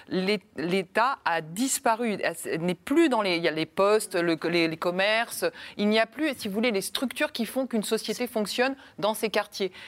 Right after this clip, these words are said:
Et donc, comme il n'y a plus personne, les policiers ne font que des intrusions dans ces quartiers. Ils ne, ils ne, ils ne restent plus, ils ne sont plus stables. Et qu'est-ce que propose le nouveau projet de loi ? C'est de mettre des C R S qui resteront H vingt-quatre dans ces quartiers.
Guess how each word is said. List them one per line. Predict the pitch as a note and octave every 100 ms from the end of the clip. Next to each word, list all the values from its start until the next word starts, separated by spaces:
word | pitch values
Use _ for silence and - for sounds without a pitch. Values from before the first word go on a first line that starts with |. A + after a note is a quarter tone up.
| -
Et | G#3
donc, | G#3 D#4 -
comme | C#4 A#3+
il | A3+
n'y | G#3+
a |
plus | G#3 G#3
personne, | F3+ - D4+ F#4+ A3 - - - - G#3
les | A3+
policiers | A#3 A3+ A3 D4+ D#4
ne | A3
font | A3+
que | A3+
des | G#3+ A3
intrusions | B3+ D4+ D#4 D4 D4 C#4+
dans | G3+ F#3
ces | - F#3
quartiers. | E3+ - - E3 - -
Ils | G#3+
ne, | G#3+ G#3+ - _
ils | A3 G#3+
ne, | G#3+ G#3 G3+
ils | F3+
ne | G3+
restent | G3 C#4 -
plus, | C#4 D4+
ils | G3+
ne |
sont | F3+ G3
plus | A#3
stables. | B3 G#3+ -
Et | A3+
qu'est-ce | E4 -
que | A#3+
propose | A#3+ G3 G#3 F#3
le | F3+
nouveau | F3 F3
projet | - D#3 D#3+
de |
loi ? | D#3+ D#3 - - -
C'est | - A#3
de | A#3+
mettre | B3+ A#3+
des | G#3+
C | G3+ - B3+ A3
R |
S | G#3+ A3 - D3 - - -
qui | - G#3+
resteront | A#3+ A#3+ A#3 A#3+ A#3+
H | G3 F#3
vingt-quatre | G3 G#3 F#3+ A3+ A#3+ F#3+
dans | F#3+
ces | F#3 G3
quartiers. | F#3 - F3